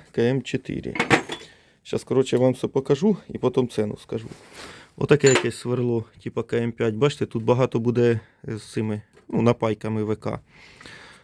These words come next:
Розверточка К М чотири. Ось, о, якісь ці фрези довгенькі. Хрень якась непонятна.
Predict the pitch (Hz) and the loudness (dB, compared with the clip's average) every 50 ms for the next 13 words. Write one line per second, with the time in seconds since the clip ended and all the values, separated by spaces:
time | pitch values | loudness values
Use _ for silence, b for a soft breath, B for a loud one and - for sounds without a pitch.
0 | B B - 123 170 143 113 117 135 135 - - 123 117 - - 123 117 - 120 | B B 4 4 4 4 6 6 6 6 6 4 0 -2 0 -4 -6 -4 0 0
1 | 120 117 117 110 - - - - 123 123 120 117 117 113 110 110 B B 107 - | 0 0 0 -2 -4 -6 -4 -2 0 0 2 2 2 0 0 -4 B B -6 -6
2 | 117 - - 123 123 123 113 - - 113 107 - - - - 117 117 113 - - | -6 -2 2 2 4 4 2 2 0 -2 -4 -4 -6 -2 -2 0 0 0 -4 -6
3 | - - 110 123 127 120 104 113 110 107 110 - - 110 117 117 110 107 120 117 | -4 0 4 4 4 4 2 0 -2 -2 -2 -4 -4 -2 0 0 2 2 2 2
4 | 113 113 107 - - 107 - - - - - - B B B B B B _ - | 2 0 -2 -2 -4 -6 -6 -6 -4 -2 -2 -2 B B B B B B _ -6
5 | - 117 123 127 127 120 117 - - 113 - - 117 113 - - 120 117 113 117 | 2 4 4 4 4 4 2 0 0 -2 -2 -2 -4 -6 -4 -2 -2 -2 0 0
6 | 113 110 - - 113 110 110 | 0 0 0 -2 -2 -2 -2